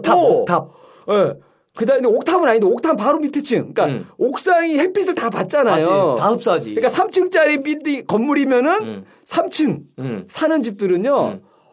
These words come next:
Speaker 2: 엄청 여름엔 덥고 겨울엔
Speaker 1: 겨울에
Speaker 2: 엄청
Speaker 1: 춥고.
Speaker 2: 추워요.
Speaker 1: 예, 알아, 알아.
Speaker 2: 예. 그래서 아, 집에서 이렇게 샤워를 못 할 정도로 겨울에는 그
Speaker 1: 음.
Speaker 2: 정도로 추운 집인데
Speaker 1: 음.
Speaker 2: 그게 천오십이었어요.
Speaker 1: 월세 천에
Speaker 2: 아,
Speaker 1: 오십.
Speaker 2: 근데
Speaker 1: 음.
Speaker 2: 월세를 올려달라고 그러더라고.
Speaker 1: 아, 주인이?
Speaker 2: 아, 그래서 안 되겠다. 이것도
Speaker 1: 음.
Speaker 2: 알아봐야겠다. 내가
Speaker 1: 음.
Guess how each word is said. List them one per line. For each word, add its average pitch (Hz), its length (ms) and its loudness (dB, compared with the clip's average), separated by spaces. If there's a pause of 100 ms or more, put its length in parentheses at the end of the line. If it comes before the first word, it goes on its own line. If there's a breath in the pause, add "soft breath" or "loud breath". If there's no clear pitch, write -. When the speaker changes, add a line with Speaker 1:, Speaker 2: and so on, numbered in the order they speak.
(140 soft breath)
Speaker 2:
엄청 269 640 -2
여름엔 180 400 2
덥고 123 340 -8
겨울엔 117 200 -4
Speaker 1:
겨울에 151 180 -2
Speaker 2:
엄청 381 300 -4
Speaker 1:
춥고. 262 280 0
Speaker 2:
추워요. - 300 -4
Speaker 1:
예, 226 40 0
알아, 127 400 -2
알아. 98 140 -12
Speaker 2:
예. 120 300 -6
그래서 196 540 0 (460 soft breath)
아, 143 140 -4
집에서 196 340 -2
이렇게 185 120 -2
샤워를 277 460 0
못 151 160 0
할 170 80 -2
정도로 139 220 -4
겨울에는 123 480 -2
그 117 80 -8
Speaker 1:
음. 135 60 -4
Speaker 2:
정도로 170 260 -2
추운 233 240 -8
집인데 131 680 -2
Speaker 1:
음. - 140 -20
Speaker 2:
그게 190 180 -4
천오십이었어요. 131 1000 -6
Speaker 1:
월세 131 280 -6
천에 127 360 -10
Speaker 2:
아, 117 280 -6
Speaker 1:
오십. 117 140 -8
Speaker 2:
근데 196 400 2
Speaker 1:
음. 190 80 -12 (800 soft breath)
Speaker 2:
월세를 147 440 -4
올려달라고 170 540 -2
그러더라고. 87 360 -14
Speaker 1:
아, 110 280 -6
주인이? 104 420 -14
Speaker 2:
아, 117 220 -2
그래서 151 180 -6
안 156 140 -4
되겠다. 185 460 -6
이것도 110 200 -10
Speaker 1:
음. 113 60 -8
Speaker 2:
알아봐야겠다. 165 480 -4
내가 175 240 -2
Speaker 1:
음. 160 60 0